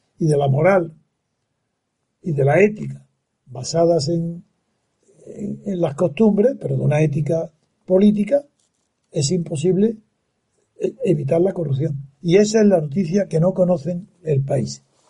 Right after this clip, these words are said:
Porque, veamos, dice, a partir, ¿por qué cree que los partidos quieren limpiar su imagen? Aunque no lo hayan conseguido ni podrán conseguirlo nunca. Pues dice que el periódico El País ha sometido para averiguar esto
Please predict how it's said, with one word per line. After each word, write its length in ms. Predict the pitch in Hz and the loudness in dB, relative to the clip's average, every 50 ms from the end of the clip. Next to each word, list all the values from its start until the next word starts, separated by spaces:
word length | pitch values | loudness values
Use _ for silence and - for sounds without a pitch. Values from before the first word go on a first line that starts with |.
| _ _ _ _ _ _ _ _ _ _ _ _ | _ _ _ _ _ _ _ _ _ _ _ _
Porque, 400 | - 156 151 135 147 165 170 - - _ - - - | -4 -2 0 0 0 0 -2 -2 -8 _ -18 -8 -4
veamos, 400 | 160 165 - 196 175 135 - - - _ _ _ _ _ _ _ _ _ _ _ _ _ _ | 0 2 2 2 0 -2 -6 -10 -16 _ _ _ _ _ _ _ _ _ _ _ _ _ _
dice, 280 | - 156 180 170 143 180 | -4 -2 0 0 2 2
a 140 | 190 175 156 | 2 2 2
partir, 480 | 180 180 165 156 - 233 247 254 - - _ _ _ _ _ _ _ _ _ _ _ _ _ _ _ _ _ _ _ | 2 0 0 0 -2 -4 -4 -4 -6 -14 _ _ _ _ _ _ _ _ _ _ _ _ _ _ _ _ _ _ _
¿por 160 | - 196 190 | 0 2 2
qué 220 | 175 190 247 254 208 | 4 4 2 2 2
cree 380 | 214 202 208 208 202 196 - - _ _ _ | 4 4 6 6 4 4 0 -6 _ _ _
que 120 | - - 165 | -4 0 2
los 180 | 160 156 135 | 2 2 2
partidos 540 | 139 151 139 131 139 185 185 165 160 160 160 - - _ _ _ _ _ _ _ | 0 0 0 2 2 4 4 6 4 4 2 -2 -10 _ _ _ _ _ _ _
quieren 340 | - 170 196 196 185 180 165 | -4 0 2 2 2 2 0
limpiar 340 | 151 135 135 135 156 147 135 | -2 0 2 2 2 2 2
su 120 | - 139 | 0 -2
imagen? 420 | 127 - 127 131 - - - 131 160 | -2 -2 -2 -6 -8 -10 -12 -8 -4
Aunque 280 | 160 151 139 131 139 | 0 0 2 4 4
no 60 | 139 156 | 4 4
lo 80 | 156 | 4
hayan 260 | 147 143 143 139 135 | 2 2 2 2 2
conseguido 460 | 135 139 131 123 110 127 135 151 156 151 | 2 0 0 0 2 2 2 4 4 2
ni 140 | 147 139 | 2 2
podrán 420 | 135 139 147 143 160 180 196 180 160 | 2 2 2 4 4 4 2 2 -2
conseguirlo 520 | - 160 156 135 143 139 147 139 139 135 | -6 -6 -6 -4 -4 -4 -2 0 2 4
nunca. 340 | 131 131 120 113 - - - - _ _ _ _ _ _ _ _ _ _ _ | 4 4 2 0 -4 -10 -14 -16 _ _ _ _ _ _ _ _ _ _ _
Pues 360 | - 170 165 170 - - - | 2 2 2 2 0 -2 -2
dice 300 | 160 208 190 170 208 202 | 0 0 2 2 2 0
que 120 | - 170 | 0 0
el 120 | 160 139 139 | -2 0 0
periódico 380 | 160 165 190 220 220 214 220 | 2 2 2 2 2 2 2
El 120 | 220 208 214 | 0 2 2
País 280 | 214 202 202 202 202 | 2 2 4 4 4
ha 60 | 185 | 2
sometido 520 | 147 156 190 185 190 170 185 202 185 165 139 | 2 0 0 0 0 2 2 2 2 2 0
para 180 | 131 139 139 | 0 0 0
averiguar 440 | 131 120 127 123 135 143 170 180 180 | 0 0 0 2 2 2 4 4 2
esto 360 | 180 175 139 135 165 165 170 | 2 0 -2 -4 -6 -8 -8